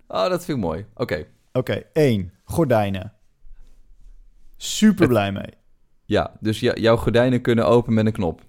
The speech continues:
Speaker 2: Die kunnen open met een knop, maar die kunnen ook open met, eh, internet.
Speaker 1: Ja.
Speaker 2: Dus ik kan vanaf afstand, kan ik de gordijnen open en dicht doen.
Speaker 1: Ja, en met voice.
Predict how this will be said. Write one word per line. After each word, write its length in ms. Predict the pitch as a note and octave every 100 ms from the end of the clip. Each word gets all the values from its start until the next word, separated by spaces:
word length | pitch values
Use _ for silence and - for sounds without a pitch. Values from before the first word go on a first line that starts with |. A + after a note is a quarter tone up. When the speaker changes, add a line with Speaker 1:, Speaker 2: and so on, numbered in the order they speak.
| _ -
Speaker 2:
Die 120 | C3
kunnen 280 | - F#3 C#3
open 300 | E3+ F3+ D3
met 100 | B2+
een 140 | G#2
knop, 300 | - C#3+ G3+
maar 100 | F3
die 80 | D3
kunnen 220 | D3 B2 -
ook 240 | D#3 G3+
open 520 | D#3+ F#3 F3+ F#3 G#3 -
met, 440 | B2 C#3+ D3 - _
eh, 260 | C3+ C3+ C3+ -
internet. 600 | C#3+ B2+ A#2 G2+ - - _ _ _ _ _ _ _ _
Speaker 1:
Ja. 200 | F#2 - - - _ -
Speaker 2:
Dus 300 | C#3 F3 -
ik 180 | D3+ -
kan 400 | D3 C#3+ C3 - _
vanaf 380 | - - B2+ -
afstand, 720 | E3 E3+ - F3 A3+ - - - - -
kan 160 | C3+
ik 120 | D3 C#3
de 80 |
gordijnen 360 | C3+ A2 F#2+ G2+
open 220 | G#2 -
en 60 | F2+
dicht 140 | -
doen. 180 | G2 F#2+ - _ _ _
Speaker 1:
Ja, 200 | - F2+ -
en 140 | G#2
met 180 | G2+ -
voice. 640 | F2+ - F#2+ D#2+ D#2 -